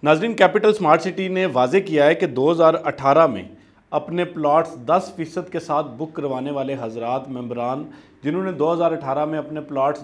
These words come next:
दस फीसद के साथ बुकिंग करवाई और उसके बाद किसी भी किस्म की अदायगी नहीं की, ना ही confirmation पे की, ना ही उसके बाद किसी भी किस्म की किस्त दी,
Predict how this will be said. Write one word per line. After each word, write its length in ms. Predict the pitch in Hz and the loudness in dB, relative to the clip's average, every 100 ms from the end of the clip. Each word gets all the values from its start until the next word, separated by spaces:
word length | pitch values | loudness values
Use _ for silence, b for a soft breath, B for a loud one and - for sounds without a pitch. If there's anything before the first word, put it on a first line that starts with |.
| 120 | -2
दस 160 | 165 170 | -2 -2
फीसद 260 | 160 160 - | -8 -8 -10
के 60 | 151 | -6
साथ 200 | 139 135 | -6 -6
बुकिंग 400 | 110 123 143 147 | -8 -12 -8 -6
करवाई 340 | 139 139 165 B B B 180 | -2 -2 -4 B B B 0
और 180 | 202 | 0
उसके 360 | 208 214 196 214 | 2 -4 -4 -4
बाद 280 | 190 196 196 | 0 0 -2
किसी 200 | 190 220 | -8 -8
भी 120 | 208 | -8
किस्म 280 | 202 160 180 | -8 -8 -8
की 120 | 170 | -4
अदायगी 400 | 165 131 127 135 | -4 -2 -2 -4
नहीं 180 | 139 139 | -4 -4
की, 160 | 139 127 | -6 -8
ना 140 | 127 | -6
ही 80 | 151 | -6
confirmation 560 | 160 151 139 143 160 175 | -6 -6 -6 -8 -8 -8
पे 200 | 175 170 | -8 -8
की, 220 | 180 180 | -8 -8
ना 200 | 143 156 | -6 -4
ही 120 | 170 | -6
उसके 200 | 165 170 | -8 -4
बाद 200 | 156 151 | -4 -4
किसी 140 | 151 151 | -6 -10
भी 80 | 147 | -10
किस्म 280 | 147 151 | -10 -10
की 100 | 147 | -10
किस्त 300 | 147 170 - | -10 -10 -10
दी, 160 | 113 | -12